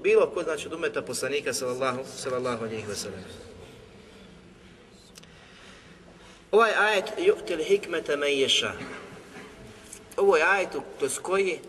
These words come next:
e, možemo da razotkrijemo zablude ljudi, prije svega, znači, onih ekstremnih sufija. Jer oni uzimaju ovaj ajet kao dokaz da Allah Đelešanuhu daruje znanje kome hoće.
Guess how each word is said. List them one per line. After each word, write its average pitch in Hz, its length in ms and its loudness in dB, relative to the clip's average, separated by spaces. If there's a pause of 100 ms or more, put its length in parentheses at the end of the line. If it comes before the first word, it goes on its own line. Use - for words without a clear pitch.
(200)
e, 123 120 -10 (320)
možemo 165 500 -2
da 135 260 -2 (420)
razotkrijemo 156 680 0
zablude 156 580 2 (460)
ljudi, 170 420 -2 (1400)
prije 143 200 -2
svega, 156 340 2
znači, 135 300 -4
onih 131 140 -4
ekstremnih 127 480 -4
sufija. 117 720 -6 (1300)
Jer 131 200 -2
oni 165 120 0
uzimaju 160 380 -4
ovaj 147 260 0
ajet 147 400 0
kao 123 140 -4
dokaz 156 600 -2 (140)
da 127 140 -4
Allah 151 320 0
Đelešanuhu 135 720 -4
daruje 139 500 -2
znanje 147 340 -4
kome 143 320 -4
hoće. 131 380 -4